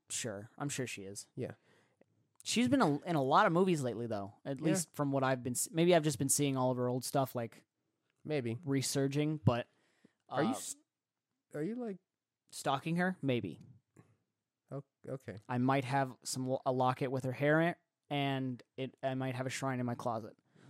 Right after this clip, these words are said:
Speaker 2: <laughs> So that's why your closet's always locked.
Speaker 1: Allegedly.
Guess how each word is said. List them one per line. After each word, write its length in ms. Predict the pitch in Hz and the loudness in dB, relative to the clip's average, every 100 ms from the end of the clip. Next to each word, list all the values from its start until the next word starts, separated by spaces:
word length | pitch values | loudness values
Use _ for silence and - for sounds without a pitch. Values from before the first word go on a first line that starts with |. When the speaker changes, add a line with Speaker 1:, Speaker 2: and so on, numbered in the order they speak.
| 160 165 214 | -12 -10 -6
Speaker 2:
<laughs> 60 | 202 202 - 214 165 - 196 - - - _ | -6 -6 -8 -10 -10 -4 -4 -4 -16 -20 _
So 140 | - | -4
that's 260 | 160 175 - | 0 0 2
why 100 | 170 | 2
your 120 | 143 | 2
closet's 460 | 123 131 123 120 117 | 0 0 0 -2 -2
always 260 | 117 113 110 | -2 -2 -2
locked. 200 | 110 165 | 4 8
Speaker 1:
Allegedly. 600 | 170 156 131 113 - | 10 10 8 -4 -8